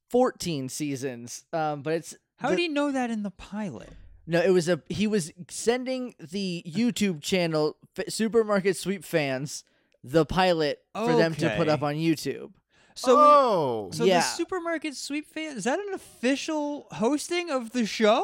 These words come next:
Speaker 1: It kind of feels like it. There was a bunch of episodes on there. That's where I watched all mine.
Speaker 2: <laughs>
Speaker 3: I don't know where I watched all mine. I would hit literally the first two that were on the YouTube search.
Speaker 1: I did a little bit digger deeping than that. I, I, not on purpose.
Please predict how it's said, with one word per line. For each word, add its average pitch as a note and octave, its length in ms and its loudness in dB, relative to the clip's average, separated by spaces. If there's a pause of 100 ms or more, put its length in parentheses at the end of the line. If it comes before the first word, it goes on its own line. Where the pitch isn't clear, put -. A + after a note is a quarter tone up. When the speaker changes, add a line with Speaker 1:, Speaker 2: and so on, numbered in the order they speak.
(140)
Speaker 1:
It D4+ 200 -4
kind D#4 280 0
of D#4+ 120 -4
feels F4+ 200 0
like D#4 140 -2
it. C#4+ 80 -4
There D4 100 2
was F4 100 0
a F#4+ 80 2 (100)
bunch C#4 260 2
of D4 60 4
episodes A#3+ 480 4
on G3 100 4
there. F#3+ 140 4
That's G3 120 4
where C#4+ 120 -2
I A#3 100 2
watched A3 300 4
all F#3+ 120 4
mine. C#3 460 2 (320)
Speaker 2:
<laughs> - 300 -12
Speaker 3:
I D3 400 2
don't C#3+ 200 -2
know C3+ 120 -2
where B2+ 120 0
I B2 140 2
watched A#2+ 300 -4
all A#2 100 -2
mine. A#2 220 -4
I A#2 100 -2
would B2 240 -4
hit C#3 180 -4
literally C3 420 -4
the B2+ 100 -6
first - 340 -10
two B2+ 160 -10
that A2+ 140 -10
were A#2 120 -8
on A#2 160 -8
the A#2 80 -14
YouTube A2+ 400 -14
search. G#2 300 -12
Speaker 1:
I G3+ 140 2
did C4+ 180 -4
a B3 60 2
little G#3 320 2
bit F3+ 240 2
digger F3 280 2
deeping D#3 460 -2
than C#3 140 -4
that. C3+ 280 0 (140)
I, D3+ 200 -2
I, F3 60 -2
not E3+ 300 2
on E3+ 320 0
purpose. C#3+ 640 -2